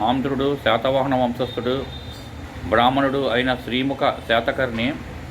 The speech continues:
మగధ సింహాసనాన్ని ఎక్కాడు. ఆంధ్రులు అప్రఖ్యాతంగా వందల ఏళ్ళు మగధని ఏలారు. బౌద్ధాన్ని పెంచి పోషించారు. ప్రసిద్ధుడైన గౌతమిపుత్ర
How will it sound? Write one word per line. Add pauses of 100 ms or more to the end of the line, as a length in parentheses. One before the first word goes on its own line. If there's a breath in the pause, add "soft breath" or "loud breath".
(520)
మగధ
సింహాసనాన్ని
ఎక్కాడు. (1600)
ఆంధ్రులు (120)
అప్రఖ్యాతంగా
వందల
ఏళ్ళు
మగధని
ఏలారు. (1080)
బౌద్ధాన్ని
పెంచి
పోషించారు. (480)
ప్రసిద్ధుడైన
గౌతమిపుత్ర